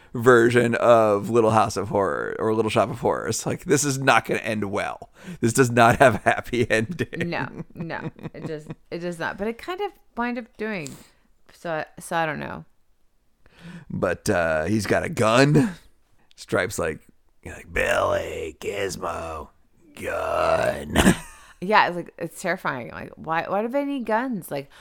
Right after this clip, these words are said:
Speaker 2: why do they know so much about technology and, like, how to sabotage someone's car, and then pop culture. Like, it doesn't seem,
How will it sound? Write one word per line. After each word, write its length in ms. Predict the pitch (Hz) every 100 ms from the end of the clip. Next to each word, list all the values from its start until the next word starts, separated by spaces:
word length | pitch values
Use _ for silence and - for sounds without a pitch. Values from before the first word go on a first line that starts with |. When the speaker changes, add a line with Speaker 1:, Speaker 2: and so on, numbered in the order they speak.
| -
Speaker 2:
why 120 | - 247
do 60 |
they 160 | 269 277
know 340 | 240 214 202 214
so 420 | - 185 170 160
much 420 | 151 147 - -
about 260 | 143 131 - _ _
technology 1200 | - 196 - - 175 196 214 202 196 196 190 190
and, 100 | 170
like, 120 | 151
how 140 | 156 143
to 80 | 143
sabotage 580 | 123 107 - 131 131
someone's 340 | - - 156 -
car, 840 | - 262 233 226 220 208 196 202 - - _ _ -
and 320 | 143 135 143
then 420 | 143 135 135 127 -
pop 240 | - -
culture. 720 | - 233 214 - 208 202 190
Like, 180 | - 147
it 100 | 151
doesn't 360 | 156 156 160 135
seem, 440 | 139 143 139 135